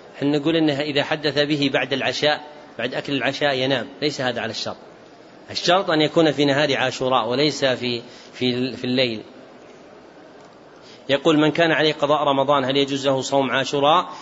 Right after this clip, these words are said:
إذا صامه بنية القضاء والنفل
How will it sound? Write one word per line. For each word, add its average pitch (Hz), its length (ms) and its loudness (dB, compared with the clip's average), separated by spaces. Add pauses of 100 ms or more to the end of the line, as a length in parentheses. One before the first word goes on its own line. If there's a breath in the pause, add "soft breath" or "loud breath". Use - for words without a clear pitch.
(180 loud breath)
إذا 143 220 4
صامه 143 680 4
بنية 143 720 2 (360 loud breath)
القضاء 139 800 2 (260)
والنفل 139 880 0